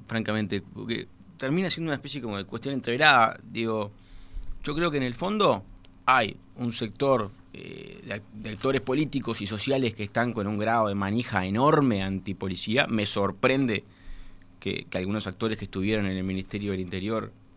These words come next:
eh, se sumen a esta manija en contra del accionar policial. Los policías son los mismos que hace un año, no han cambiado. Este,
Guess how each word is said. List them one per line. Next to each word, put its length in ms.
eh, 180
se 180
sumen 400
a 80
esta 260
manija 480
en 80
contra 300
del 100
accionar 380
policial. 540
Los 160
policías 460
son 160
los 120
mismos 360
que 120
hace 320
un 120
año, 360
no 100
han 80
cambiado. 540
Este, 640